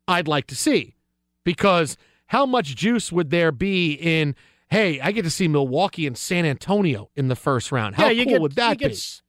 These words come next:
Speaker 2: your
Speaker 1: You know?
Speaker 2: interest is piqued just 'cause you see some different matchups and what you've watched. It,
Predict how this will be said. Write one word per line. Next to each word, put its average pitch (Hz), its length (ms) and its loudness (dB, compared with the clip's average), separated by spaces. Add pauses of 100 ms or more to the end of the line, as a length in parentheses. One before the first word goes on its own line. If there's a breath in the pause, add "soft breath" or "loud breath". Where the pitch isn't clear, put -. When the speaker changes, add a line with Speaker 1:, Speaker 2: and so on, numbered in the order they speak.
(140)
Speaker 2:
your 240 180 0
Speaker 1:
You 233 60 6
know? 254 60 2
Speaker 2:
interest 208 320 -2
is 165 120 -12
piqued 185 360 -6
just 202 200 -2
'cause 185 180 0
you 160 200 -4
see 202 220 -8
some 160 220 -10
different 160 380 -2
matchups 147 680 -12
and 131 220 -14 (720)
what 175 240 -2
you've 151 300 -6
watched. 156 480 -8
It, 196 400 -4